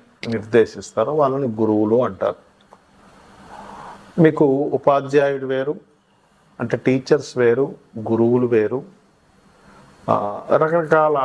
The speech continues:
ఇది ఉంటుంది. మీరు ఒక్కొక్క దగ్గర నుంచి నేర్చుకునేటప్పుడు సర్వ-, సర్వసాధారణంగా అందరూ ఏంటంటే మా గురువు గారు అని వాడేస్తుంటారు వర్డ్, కానీ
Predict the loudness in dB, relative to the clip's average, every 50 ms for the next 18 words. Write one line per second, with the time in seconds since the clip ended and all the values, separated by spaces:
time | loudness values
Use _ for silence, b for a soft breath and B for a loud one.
0 | -2 -2 -2 -4 -4 -2 0 0 0 0 -2 -2 0 0 0 2 0 0 -2 -4
1 | -8 -6 -4 -2 -2 -2 -4 -4 -8 -8 -8 -6 -4 -4 -4 -6 -8 -4 -2 -2
2 | -2 -2 -2 -6 -6 -6 -4 -2 0 0 0 0 -2 -4 -6 -10 -12 -14 -18 -20
3 | -20 -20 -20 _ -12 -8 -6 -6 -2 2 2 2 2 2 0 0 0 2 2 2
4 | 2 2 2 2 4 4 2 2 0 0 -2 -2 0 0 0 0 0 -2 -2 -4
5 | -4 -2 0 -2 0 0 0 -2 -2 0 0 2 2 2 2 2 0 -2 -4 -2
6 | -2 0 0 -2 -2 -4 -8 -14 -8 -4 -2 -2 -2 -2 -2 -2 -2 -2 -4 -6
7 | -10 -12 -14 _ _ B B B B B B B -2 0 2 2 4 2